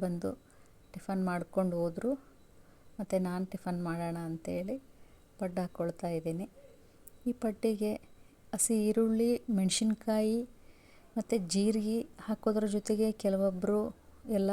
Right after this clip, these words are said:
ಥರದ ತರಕಾರಿ, ಅಂದರೆ ಕ್ಯಾರೆಟು, ಹಸಿ ಕೊಬ್ಬರಿ, ಇವನ್ನೂ ಹಾಕ್ಕೊಳ್ತಾರೆ. ನಾನು ಒಮ್ಮೆ ಟ್ರೈ ಮಾಡಿದ್ದೆ, ಸಬ್ಸಿ ಸೊಪ್ಪು ಹಾಕಬೇಕು, ಇನ್ನೂ ರುಚಿಯಾಗುತ್ತೆ ಪಡ್ಡು ಮಾಡುವಾಗ. ನಾನು ಹಾಕಿ ನೋಡಿದ್ದೆ, ಭಾಳ ರುಚಿಯಾಗಿತ್ತು. ಅದು ನನ್ನೊಬ್ಬಳಿಗೆ ಇಷ್ಟ ಆಗುತ್ತೆ,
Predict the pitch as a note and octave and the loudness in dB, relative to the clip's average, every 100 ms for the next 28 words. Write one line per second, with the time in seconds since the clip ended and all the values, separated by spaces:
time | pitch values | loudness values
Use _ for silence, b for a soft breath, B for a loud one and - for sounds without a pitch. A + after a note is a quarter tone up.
0 | G#3+ G#3+ G#3 - G3 - G3 G3 G3+ G3 | 2 2 0 2 0 0 2 2 2 2
1 | F#3+ G3+ - B B B B B B - | 2 0 -2 B B B B B B -10
2 | - G3 G3+ F#3+ - G3+ G3+ - - G3 | -2 0 0 -2 0 0 0 -6 4 8
3 | A#3 A3 A3 F#3 G#3+ A3 - - - - | 8 6 2 4 2 2 -2 -14 -10 0
4 | A#3 A#3 A#3+ G3+ F#3+ G3+ G3 - G3+ A3+ | 4 6 6 4 -2 -2 -2 -2 -4 -4
5 | - - - - - - A3 A3+ A#3 G#3+ | -8 -16 -20 -20 -8 0 4 4 4 4
6 | G#3+ G#3 G3 G#3 G3+ G3+ G3 F#3 F#3+ - | 2 4 4 4 4 2 0 2 4 4
7 | G3 - A#3 - G#3+ G#3 G#3 - G3+ - | 4 4 4 4 0 0 0 -2 -2 2
8 | G#3 G3 A#3+ A3+ - - F#3+ F3 F#3+ - | 4 6 6 4 2 0 0 -2 -8 -4
9 | - - - G3+ F#3 F#3+ G3 F#3+ G3 F#3+ | -6 -6 -6 -4 -2 -2 0 -2 -2 -4
10 | C4 C#4 - b b b b b A#3 A#3 | -6 -6 -14 b b b b b 0 2
11 | A3+ G#3+ G#3 G#3 G3+ G3 G#3 G3 F#3+ G3+ | 0 -2 -2 -2 0 -2 -2 -2 0 0
12 | G3 - - G#3 G3 F#3 - A#3 - B3+ | 0 -2 0 0 0 -4 -2 -4 -2 -2
13 | G#3+ A3+ G#3 G#3+ G3+ G#3+ G#3+ G#3+ - G3+ | 2 4 4 4 4 2 4 0 0 -2
14 | F#3+ F#3+ - A#3+ | 0 -2 -2 -2